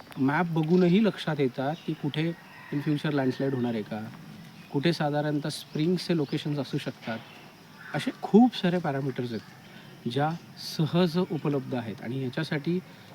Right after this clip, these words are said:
तुम्हाला कुठल्या शहरात जायची गरज नाही आहे, किंवा कुठल्या स्पेसिफिक ट्रेनिंग सेंटरमध्ये जायची गरज नाही, किंवा वेगळं काहीतरी नॉलेज द्यायची गरज आहे.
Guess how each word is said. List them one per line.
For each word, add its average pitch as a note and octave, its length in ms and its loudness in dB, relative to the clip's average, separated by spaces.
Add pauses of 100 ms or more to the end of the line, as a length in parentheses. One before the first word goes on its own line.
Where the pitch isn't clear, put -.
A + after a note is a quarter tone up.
(120)
तुम्हाला C#3 220 2
कुठल्या D3 320 -2
शहरात C3 340 0
जायची E3+ 340 4
गरज D#3+ 240 4
नाही D#3+ 200 4
आहे, D3 100 0
किंवा - 460 -14
कुठल्या C#3+ 320 -2
स्पेसिफिक C#3 500 -2
ट्रेनिंग C#3+ 240 4
सेंटरमध्ये D#3+ 520 0
जायची D3 280 0
गरज C#3+ 260 0
नाही, C#3+ 120 -2
किंवा C#3 160 2
वेगळं C3 280 2
काहीतरी B2 280 -2
नॉलेज G#2+ 280 -4
द्यायची G2+ 260 -6
गरज - 160 -10
आहे. - 140 -14